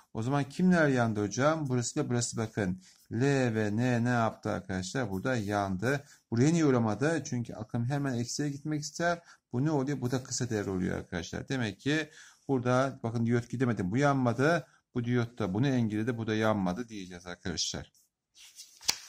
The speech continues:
Evet, başka bir soruya geçelim. Hangi lambalar ışık verir diyor. Şimdi tabii ışık vermesi için akımın artıdan gidip eksiye gitmesi lazım. Şimdi buradaki akımız buradan çıktı. Bakın diyotla aynı yönlü geçti. Bakın buradan geliyor ve demir taraf uyandı.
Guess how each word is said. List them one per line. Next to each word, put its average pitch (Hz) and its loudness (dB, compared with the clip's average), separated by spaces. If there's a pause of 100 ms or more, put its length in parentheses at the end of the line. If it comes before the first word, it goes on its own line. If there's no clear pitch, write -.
(840)
Evet, 120 0
başka 190 2
bir 233 0
soruya 208 4
geçelim. 185 4
Hangi 214 4
lambalar 190 6
ışık 180 0
verir 147 2
diyor. 104 -2
Şimdi 160 -8
tabii 185 2
ışık 180 -2
vermesi 185 4
için 185 2
akımın 175 2
artıdan 165 2
gidip 165 -4
eksiye 160 -4
gitmesi 170 -4
lazım. 107 2 (340)
Şimdi 170 -2
buradaki 185 4
akımız 175 0
buradan 180 2
çıktı. 165 -2
Bakın 147 0
diyotla 156 0
aynı 180 6
yönlü 127 4
geçti. 127 2
Bakın 117 -4
buradan 160 0
geliyor 160 2
ve 175 0
demir 160 2
taraf 151 -2
uyandı. 139 2